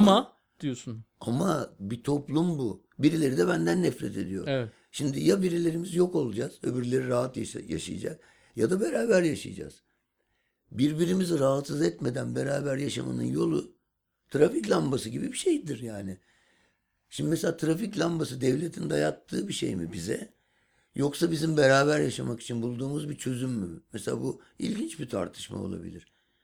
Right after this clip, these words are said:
Speaker 2: Nasıl olacak peki o trafik lambası olmadığında? Ya bir şey olmak zorunda yani. Hepimiz aynı anda geçemiyoruz çünkü.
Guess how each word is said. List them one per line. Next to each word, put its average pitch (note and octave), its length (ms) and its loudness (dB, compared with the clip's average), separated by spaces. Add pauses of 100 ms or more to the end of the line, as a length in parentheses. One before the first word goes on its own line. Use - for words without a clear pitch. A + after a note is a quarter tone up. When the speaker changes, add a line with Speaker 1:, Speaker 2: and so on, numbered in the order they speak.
(440)
Speaker 2:
Nasıl G#3+ 280 0
olacak F#2+ 380 -2
peki F#2+ 200 -10
o G2 80 -8
trafik F#2+ 380 -12
lambası F2+ 400 -10
olmadığında? E2+ 680 -10 (1120)
Ya F2+ 120 -10
bir F2 60 -6
şey C3 160 0
olmak F#4+ 320 0
zorunda A#2+ 400 -2
yani. F#2+ 360 -4 (200)
Hepimiz D#3 380 0
aynı D3+ 240 0
anda E3 180 0
geçemiyoruz E3 680 2
çünkü. F2 340 -16